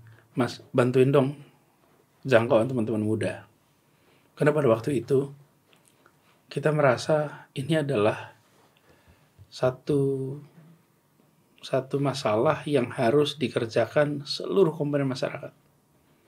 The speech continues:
Pemerintah dan masyarakat. Dan teman-teman muda harus sadar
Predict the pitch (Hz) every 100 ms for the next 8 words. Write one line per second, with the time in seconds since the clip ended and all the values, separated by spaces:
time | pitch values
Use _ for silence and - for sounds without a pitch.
0 | _ _ _ _ _ _ _ _ _ _
1 | _ - 110 104 98 - 160 - - _
2 | - 156 156 131 90 - - - _ _
3 | _ _ _ _ _ _ - 113 110 101
4 | 95 - _ _ - _ _ _ 131 127
5 | 123 127 131 185 156 107 160 - - -
6 | _ - - - - - - 147 143 135
7 | 104 95 92